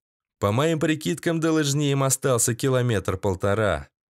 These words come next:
Лихо подпрыгнув на естественном трамплинчике, я оказался на реке. Оглянулся. Зловещая цепь огней приближается медленно и неотвратимо. Ветер принёс неразборчивые выкрики.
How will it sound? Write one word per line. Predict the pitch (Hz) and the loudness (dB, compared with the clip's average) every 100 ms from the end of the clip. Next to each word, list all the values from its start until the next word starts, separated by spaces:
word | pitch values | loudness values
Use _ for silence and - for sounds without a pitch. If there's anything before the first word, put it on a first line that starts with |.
| _ _ - | _ _ -6
Лихо | 87 107 151 143 143 | -2 0 0 0 0
подпрыгнув | 143 135 147 151 139 135 127 | 0 0 -2 -2 0 -2 0
на | 127 | 0
естественном | 120 - 139 127 117 104 92 | 0 0 0 0 -2 -2 -2
трамплинчике, | 101 95 131 143 131 90 - 71 - | -2 0 -2 0 0 -2 -4 -8 -8
я | - 165 107 | -4 0 0
оказался | 104 113 107 98 - | 2 0 2 0 0
на | 101 | 0
реке. | 92 90 - 101 73 - _ _ _ - | 0 -2 -2 0 -2 -6 _ _ _ -4
Оглянулся. | 143 117 110 107 113 123 104 - 73 64 _ _ _ _ | -2 0 0 0 0 0 0 0 -2 -6 _ _ _ _
Зловещая | 85 82 98 117 160 147 151 135 | -8 -2 0 2 0 0 0 0
цепь | - 156 135 127 | 0 0 2 0
огней | 113 135 131 | 0 0 -2
приближается | 110 107 110 107 135 131 104 - | -2 -2 0 0 0 0 0 0
медленно | 98 113 147 127 95 82 71 71 - | 0 0 0 0 -2 -4 -4 -8 -4
и | 160 | -2
неотвратимо. | 123 98 101 95 - 127 110 78 64 _ _ _ _ _ 85 | 0 -2 0 0 0 -2 0 -2 -8 _ _ _ _ _ -6
Ветер | 90 139 170 151 156 147 | -2 0 0 0 0 -2
принёс | 143 143 139 139 123 135 | 0 0 0 0 0 0
неразборчивые | 120 117 113 123 110 - 110 104 92 | 2 2 0 -2 -2 -2 0 0 0
выкрики. | 107 131 104 92 80 78 65 | 0 -2 0 -2 -2 -6 -8